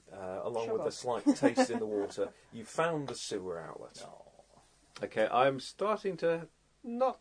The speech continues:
Speaker 3: enjoy this very much.
Speaker 1: Hmm.
Speaker 3: Not, not really my sort of cup of tea, I'm afraid, this, this, this particular, particular thing. Um, however, I will, um, rise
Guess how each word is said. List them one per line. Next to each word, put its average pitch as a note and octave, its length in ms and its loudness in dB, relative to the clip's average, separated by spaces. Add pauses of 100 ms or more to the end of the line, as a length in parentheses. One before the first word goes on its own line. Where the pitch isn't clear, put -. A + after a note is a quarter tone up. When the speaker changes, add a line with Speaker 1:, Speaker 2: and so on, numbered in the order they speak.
Speaker 3:
enjoy F#3+ 480 4
this E2 240 -2
very F2 240 -4
much. - 340 -12
Speaker 1:
Hmm. - 1700 -12
Speaker 3:
Not, G3+ 200 0 (300)
not A3+ 360 -10
really D3 400 6
my A#2 240 4
sort G#2+ 240 -4
of G#2+ 80 -12
cup - 160 -10
of G2+ 120 -12
tea, F#2+ 140 -4
I'm C#2+ 180 -4
afraid, D#2 380 -6
this, D#2+ 320 -12
this, - 200 -14
this - 340 -14
particular, - 360 -18 (140)
particular D#2+ 320 -16
thing. D#2 160 -16 (460)
Um, A#2 240 0 (260)
however, C#3 400 0
I C#3 140 -2
will, B2+ 340 2 (640)
um, A2+ 240 -8
rise A#2 440 -8